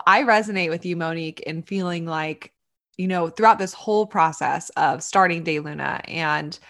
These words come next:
listening to our strategy and authority every step of the way, looking back and saying, "Oh my God, three months ago, this would have blown my mind." Or a year ago, this would have, I,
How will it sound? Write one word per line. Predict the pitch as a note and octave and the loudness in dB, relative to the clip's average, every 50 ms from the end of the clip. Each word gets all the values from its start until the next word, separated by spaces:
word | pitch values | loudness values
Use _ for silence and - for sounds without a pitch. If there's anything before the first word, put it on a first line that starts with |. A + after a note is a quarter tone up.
| - - - - _ _ - | -20 -20 -20 -20 _ _ -2
listening | F3+ G3+ G3+ G3+ - G3+ F#3+ F#3 F3 | -2 -2 -2 0 -2 -2 -2 -2 -2
to | - - F#3 E3 E3 E3 D#3+ E3 D#3+ D#3 - - | -2 -2 0 0 0 0 0 0 0 -2 -2 -4
our | - D#3+ | -6 -6
strategy | D3+ - G3 E3+ D#3+ D#3+ D#3 E3 | -4 0 2 2 2 0 -2 -6
and | D#3 | -8
authority | D#3+ - E3 D#3 D#3 D#3 D#3 D3+ D3+ - - | -6 -4 -4 -4 -2 -4 -4 -4 -4 -4 -2
every | E3 E3+ E3+ F3 F3+ | -2 -2 -2 -2 -4
step | F3 - - D#3+ - | -4 -4 -6 -6 -6
of | D#3 | -6
the | - D3+ | -8 -6
way, | C#3+ F3 G#3 G#3 F3+ D#3 D3 C#3 C#3 - - - - _ _ _ _ - E3 | -2 2 4 6 6 4 4 0 -4 -8 -10 -18 -20 _ _ _ _ -6 -2
looking | F3+ G3+ G#3 G3+ G#3 F3+ F#3 | -2 -2 0 0 -2 -2 2
back | F3 F#3 F#3 F#3 F3 E3+ E3+ - - | 4 6 8 8 6 6 2 -4 -10
and | - D#3+ E3+ | -8 -8 -8
saying, | - - F3 E3+ E3 C#3 - | -6 -6 -6 -6 -6 -4 -4
"Oh | F#3+ | -2
my | G3 G3 F#3+ F3+ | 0 2 2 4
God, | F3 E3 D#3 D#3+ - - | 4 4 2 2 -2 -10
three | - F#3 F#3 G#3+ G#3 | -10 -6 -4 -4 -2
months | G3 F3+ E3 E3 F3 - | -2 -2 -2 -2 -4 -6
ago, | G#3+ G3 G#3+ G#3+ A3 A3+ A#3+ | -4 0 2 2 4 4 2
this | G#3+ F#3+ F#3+ F#3 - | 0 -2 -4 -4 -4
would | F#3+ G3+ | -4 -4
have | F#3 F3 D#3 | -4 -4 -4
blown | - F3 F3+ F#3 F#3 G3 F#3+ F#3+ F3+ F3+ | -4 -4 -2 -2 0 0 0 0 0 0
my | D#3+ D3+ D3+ | 0 0 0
mind." | D3+ D3+ C#3+ C#3+ D3 - F2 C2+ - - _ - - - _ - | -2 -4 -4 -4 -6 -8 -10 -12 -16 -18 _ -20 -20 -20 _ -4
Or | F3+ F3+ F3+ F3 D#3+ - | 0 2 2 2 2 2
a | - F3 | 0 -2
year | E3+ E3+ F#3 F#3+ G3 | -2 0 0 2 2
ago, | G3+ G#3 G#3 A#3 A#3 A#3 A#3 | 2 2 4 4 4 4 4
this | G3 G3 F3+ - - | 2 0 -2 -4 -4
would | - G3 | -4 -2
have, | F3+ F3 F3 D#3+ - _ _ _ - | -2 -2 -2 -4 -8 _ _ _ 2
I, | C#3+ C3 | 2 2